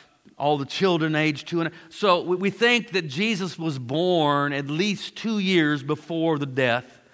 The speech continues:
a minimum of two years before the death of Herod. So six or seven B C. So yeah, in fact, the calendar's off.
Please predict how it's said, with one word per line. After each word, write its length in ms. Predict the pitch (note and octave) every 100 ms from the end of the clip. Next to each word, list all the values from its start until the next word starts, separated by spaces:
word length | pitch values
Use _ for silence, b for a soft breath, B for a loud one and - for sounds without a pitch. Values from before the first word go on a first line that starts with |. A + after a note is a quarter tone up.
| b
a 80 |
minimum 520 | D#3 F#3 A#3 E3+ D3+ D3
of 120 | C#3
two 160 | - G3
years 340 | D3+ D#3+ D3
before 340 | C3+ B2+ D#3
the 60 | B2+
death 420 | A#2 B2 A2+ A#2+ - B B
of 140 | - B2
Herod. 420 | E3+ E3 A2 - - b b b
So 120 | - C#3
six 400 | - G3 - E3
or 60 |
seven 320 | - F3+ D#3
B 160 | D3+ D#3+
C. 160 | D#3+ C#3
So 140 | G#3
yeah, 200 | G#3+ F#3+
in 80 | E3
fact, 220 | F3+ D#3+
the 40 |
calendar's 500 | C#3 D#3 C#3+ B2+ A#2+
off. 380 | A2 F#2+ - -